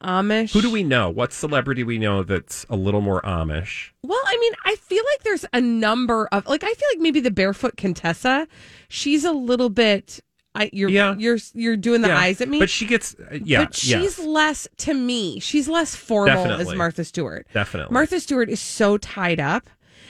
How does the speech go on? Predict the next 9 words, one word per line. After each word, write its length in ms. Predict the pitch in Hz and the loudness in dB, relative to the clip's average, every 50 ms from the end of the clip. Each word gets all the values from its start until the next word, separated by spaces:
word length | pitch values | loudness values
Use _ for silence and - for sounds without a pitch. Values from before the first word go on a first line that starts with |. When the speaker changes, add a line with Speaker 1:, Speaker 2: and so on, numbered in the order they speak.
| - - - | -16 -4 0
Speaker 1:
At 180 | - 254 247 247 | 0 0 0 0
least 460 | 254 294 294 339 415 427 - - - | -4 -4 -2 -2 -2 -2 -4 -6 -4
I 120 | - 254 247 | 0 0 0
feel 300 | - - - 247 233 214 | -2 -2 -2 0 0 2
like 360 | 214 196 175 175 175 170 - _ - | 2 2 2 2 0 -2 -6 _ -4
at 300 | 190 185 180 175 - - | -2 0 0 0 0 -4
the 140 | - 180 180 | -6 -8 -4
Barefoot 360 | 185 196 196 185 - 208 196 | -2 0 0 0 -2 -4 -6
Contessa's, 600 | - - 185 175 - 175 185 175 - - 190 165 | -4 -4 -6 -4 -2 -2 -4 -2 -2 -2 -2 -2